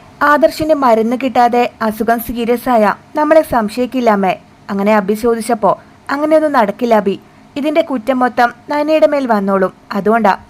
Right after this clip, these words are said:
ഈ വീട്ടിൽ ആരും ഇല്ലാത്ത സമയത്ത് ഞാനിത് പ്ലാൻ ചെയ്തത്. ഇനി നീയായിരിക്കും മൂർത്തീസ് ജ്വല്ലറിയുടെ എം ഡി സ്ഥാനത്തിരിക്കുക." അങ്ങനെ ജലജ മറുപടി കൊടുക്കുവാണ്. അവസാനം വീട്ടിലുള്ള എല്ലാവരും ബാഗൊക്കെ പാക്ക് ചെയ്ത്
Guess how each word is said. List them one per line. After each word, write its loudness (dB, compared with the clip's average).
ഈ -4
വീട്ടിൽ -2
ആരും 0
ഇല്ലാത്ത 0
സമയത്ത് -4
ഞാനിത് 0
പ്ലാൻ -2
ചെയ്തത്. 0
ഇനി 0
നീയായിരിക്കും 0
മൂർത്തീസ് -2
ജ്വല്ലറിയുടെ 0
എം 2
ഡി 0
സ്ഥാനത്തിരിക്കുക." -2
അങ്ങനെ -2
ജലജ 0
മറുപടി 0
കൊടുക്കുവാണ്. 0
അവസാനം -2
വീട്ടിലുള്ള 0
എല്ലാവരും 2
ബാഗൊക്കെ 0
പാക്ക് -2
ചെയ്ത് 0